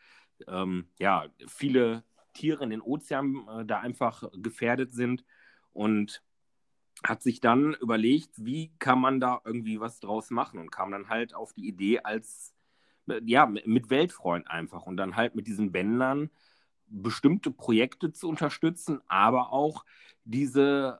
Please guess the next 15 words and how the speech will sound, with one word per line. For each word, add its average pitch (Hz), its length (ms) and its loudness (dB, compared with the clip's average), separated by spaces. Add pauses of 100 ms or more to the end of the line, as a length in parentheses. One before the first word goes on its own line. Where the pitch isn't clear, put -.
ähm, 127 600 0
beiden, 131 600 0 (140)
ähm, 123 520 -2
auf 123 220 -8
Bali, 143 340 4
die 90 160 -10
dann 104 240 -4
da 110 260 -2
die, 104 340 -8
die 101 160 -12
Bänder 120 400 -2
fertigen. 107 640 -6
Und 90 540 -6 (380)
das 95 200 -2
ist - 360 -10